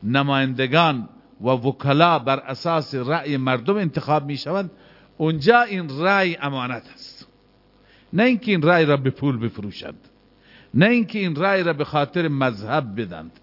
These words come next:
به خاطر گروه بدند، به خاطر فامیل بدند، که اکثر متاسفانه رعیت هم رعایت نمی‌کنند. مردم اگر رأی می‌دن، به خاطر چی می‌دن؟ خویشاوندی می‌دند، به خاطر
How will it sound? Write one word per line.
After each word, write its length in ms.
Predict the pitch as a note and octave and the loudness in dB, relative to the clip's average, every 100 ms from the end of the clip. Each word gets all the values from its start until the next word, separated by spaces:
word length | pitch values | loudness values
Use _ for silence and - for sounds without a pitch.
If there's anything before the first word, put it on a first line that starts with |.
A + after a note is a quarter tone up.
| _ _ _ | _ _ _
به 120 | A2+ D3+ | -2 0
خاطر 460 | D#3 D3+ F#3 F3 | 2 -2 0 -2
گروه 480 | C3+ A2 C#3 E3 A#2+ | -2 -4 0 0 0
بدند، 360 | B2 B2 B2 A2+ | 0 0 2 0
به 60 | |
خاطر 340 | A2+ C3 C3+ E3 | 0 -2 -2 -6
فامیل 540 | - A#2 A#2+ C#3+ A2+ | -4 -4 -2 -4 -4
بدند، 420 | E2+ E2 D2+ - _ _ - - - - | -8 -10 -12 -16 _ _ -20 -20 -18 -2
که 180 | D#3+ | 2
اکثر 420 | F#3 - - A3 A3+ | 2 0 -4 0 0
متاسفانه 640 | F#3+ G3+ F3+ - F#3+ F#3+ | 0 -2 -2 -2 -2 0
رعیت 560 | F3 D#3 E3 G3+ A3+ D3+ | 0 0 2 2 0 -2
هم 140 | E3 | -4
رعایت 360 | C3+ C3 B2 F#2 | -2 0 -2 -4
نمی‌کنند. 640 | A2 F#2 D#2 F#2 E2 D#2 - - - - - | -8 -8 -10 -12 -10 -10 -14 -20 -20 -20 0
مردم 400 | B2+ D#3 C#3+ G#3+ G3 | 4 4 4 0 0
اگر 220 | D#3+ D#3 | 0 0
رأی 360 | D3 F#3+ G3+ | 2 2 2
می‌دن، 340 | F3+ F#3 F#3+ E3+ | 0 0 0 0
به 80 | D3+ | 0
خاطر 400 | D#3 D3+ F#3 E3+ | 0 0 -2 -2
چی 180 | - | -2
می‌دن؟ 400 | F3+ E3+ E3 F#3 C#3+ - | -2 0 0 -2 -4 -12
خویشاوندی 720 | - C3+ - B2+ A#2+ A#2+ B2 | -4 -4 0 2 2 2 0
می‌دند، 440 | C3 G2 D#2 D2+ - _ _ - - - - | 0 -2 -6 -12 -16 _ _ -20 -20 -20 0
به 140 | A#2 | 0
خاطر 640 | C#3 D3 C#3+ F3+ E3+ C#3 | 4 2 2 0 2 0